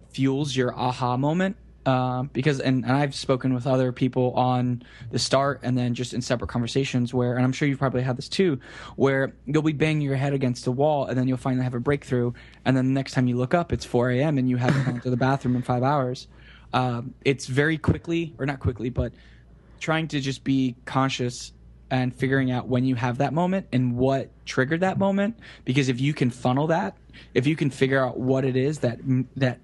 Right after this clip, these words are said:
helps you have an aha moment, that gives you the extra boost to keep going, try to harness that as frequently as possible, 'cause that'll keep the excitement,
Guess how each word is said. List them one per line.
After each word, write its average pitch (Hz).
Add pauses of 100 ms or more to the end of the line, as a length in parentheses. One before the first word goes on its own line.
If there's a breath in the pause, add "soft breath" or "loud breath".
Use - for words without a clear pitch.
helps 135
you 135
have 123
an 135
aha 123
moment, 131
that 123
gives 127
you 143
the 131
extra 127
boost 139
to -
keep 127
going, 156 (560 loud breath)
try 135
to 131
harness 131
that 139
as 123
frequently 123
as 120
possible, 123
'cause 123
that'll 139
keep 131
the 123
excitement, 120